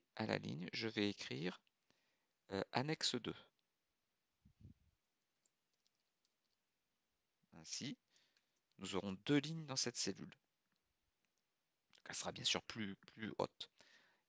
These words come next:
Et enfin, la troisième, c'est une au-, enfin, dernière ligne. Ah, mais je l'oublie, j'en ai oublié une. Donc on va copier-coller cette ligne entière. Ce sera plus simple que de tout réécrire. On changera juste les textes.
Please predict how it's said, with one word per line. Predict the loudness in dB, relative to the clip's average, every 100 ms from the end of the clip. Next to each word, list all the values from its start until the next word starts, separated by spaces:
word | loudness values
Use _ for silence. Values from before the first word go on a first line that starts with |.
| _
Et | 4
enfin, | 4 2 2 2 -2 _ _ _ _ _
la | 0 0 0 -4 _ _
troisième, | -14 4 6 6 4 2 2
c'est | -2 -2 -8
une | -12 -6
au-, | -6 -2
enfin, | 2 6
dernière | 6 6 0
ligne. | 0 -2 -2 -6 -20 -20 _
Ah, | 0
mais | 2
je | 0
l'oublie, | 0 -2 -2
j'en | 2 2
ai |
oublié | 0 -2 -4 -2
une. | -2 -4 -6
Donc | -12 -6
on | -2
va | 2 0 -2 _ _ _
copier-coller | -8 -2 -2 2 0
cette | 0 -4 -6
ligne | -2
entière. | -2 -2 0 2 0 _ -20
Ce | -20
sera | -20 -20
plus | -6
simple | -2 0
que | -2
de | -8
tout | -2
réécrire. | 0 0 0 -2 -2 -6 -20 -20 _ _ _ -20 -20 -20 -8
On |
changera | -2 0 0 0
juste | -2 0
les | 0
textes. | 2 2 0 -6 -10